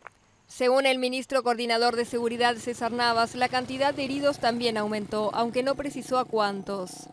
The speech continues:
El anterior balance era de dos mil sesenta y ocho lesionados.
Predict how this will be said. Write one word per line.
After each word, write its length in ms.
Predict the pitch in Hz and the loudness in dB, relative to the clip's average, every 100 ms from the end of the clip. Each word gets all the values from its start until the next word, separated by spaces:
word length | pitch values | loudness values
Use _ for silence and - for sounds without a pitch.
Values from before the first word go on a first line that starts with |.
| - - - - - | -20 -20 -20 -14 -4
El 120 | 240 | 0
anterior 420 | 233 233 240 240 | 2 2 4 4
balance 520 | 233 233 254 262 262 247 | 4 4 0 -2 -4 -2
era 220 | 262 254 | 0 2
de 100 | 240 | 2
dos 140 | 226 | 0
mil 160 | 240 269 | -2 -6
sesenta 460 | 294 277 254 226 | -10 -8 -4 -2
y 100 | 220 | 0
ocho 220 | 214 214 220 | 0 -2 -4
lesionados. 1040 | 208 - 220 208 190 180 180 180 - - | -4 -4 -4 -2 -4 -6 -8 -10 -14 -20